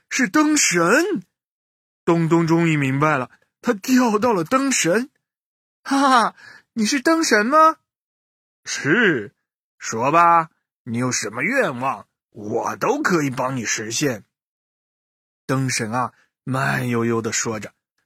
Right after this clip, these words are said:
我可以满足你一个愿望，无论是什么愿望。<laughs> 哈哈，太好了！东东啊，早就知道阿拉神丁的故事，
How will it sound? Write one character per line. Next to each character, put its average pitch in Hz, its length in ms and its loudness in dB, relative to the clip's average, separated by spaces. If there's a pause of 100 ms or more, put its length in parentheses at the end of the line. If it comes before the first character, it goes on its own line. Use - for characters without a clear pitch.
(340)
我 113 220 -6
可 117 120 -6
以 147 140 0
满 123 240 -2
足 135 320 -2 (140)
你 107 200 -8
一 101 40 -14
个 123 100 -8
愿 135 500 -4
望， 90 220 -20 (460)
无 120 280 -6
论 277 240 0
是 135 140 -2
什 98 240 -6
么 87 80 -18
愿 92 320 -12
望。 - 240 -18 (380)
<laughs> - 460 -20
哈 254 440 2
哈， - 40 -18 (320)
太 277 520 2
好 156 280 2
了！ 139 220 0 (760)
东 247 180 2
东 254 220 2
啊， 175 180 2 (340)
早 127 460 -4
就 240 220 0
知 170 160 2
道 170 100 2
阿 160 160 -4
拉 165 160 0
神 135 300 -4
丁 156 160 -2
的 135 80 0
故 123 240 -4
事， - 200 -6